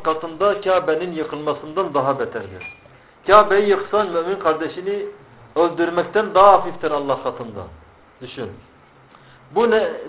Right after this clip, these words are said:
sebebi ne? Dil sebebi olabiliyor. Ya da kişiyi iman dairesinden çıkarabiliyor. Kişiyi iman dairesinden, yani imandan çıkarabiliyor. Dikkat etmediği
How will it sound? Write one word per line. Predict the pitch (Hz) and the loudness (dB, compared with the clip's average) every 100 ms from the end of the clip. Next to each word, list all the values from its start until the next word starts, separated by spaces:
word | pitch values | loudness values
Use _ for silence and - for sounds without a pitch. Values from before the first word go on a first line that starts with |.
| - | -2
sebebi | 175 190 190 220 | 0 2 0 2
ne? | 214 233 214 - - | 4 4 2 -8 -8
Dil | 196 196 175 | -6 -4 -4
sebebi | 160 160 175 | -2 -2 0
olabiliyor. | 156 147 143 127 120 101 95 - - - _ _ - _ _ _ _ _ - - - - - | 0 0 -2 -2 -8 -10 -12 -16 -20 -20 _ _ -20 _ _ _ _ _ -20 -20 -20 -20 0
Ya | 190 220 | 6 8
da | 233 - | 8 4
kişiyi | 202 - 202 226 240 - - 185 | -4 -6 -6 -6 -6 -8 -14 -12
iman | 180 180 226 220 202 | -6 2 4 4 6
dairesinden | 185 175 165 175 165 202 - | 6 6 0 -4 -4 -4 -6
çıkarabiliyor. | - 160 160 147 147 143 101 - - - _ _ - _ - - - - | -4 0 0 0 -6 -6 -6 -10 -20 -20 _ _ -20 _ -14 -14 -14 -16
Kişiyi | 165 143 196 | -14 -8 -8
iman | 208 180 180 208 180 | -4 -4 2 2 4
dairesinden, | 165 156 151 151 139 131 117 | 4 4 2 -4 -4 -4 0
yani | 175 190 180 | 0 0 -2
imandan | 185 160 160 160 165 196 | -6 -4 -2 0 0 -2
çıkarabiliyor. | 196 151 156 165 156 165 131 - | -2 2 4 2 0 -2 -2 -4
Dikkat | 135 185 180 | -2 0 2
etmediği | 190 - 156 139 143 117 | -2 -2 -6 -4 -6 -8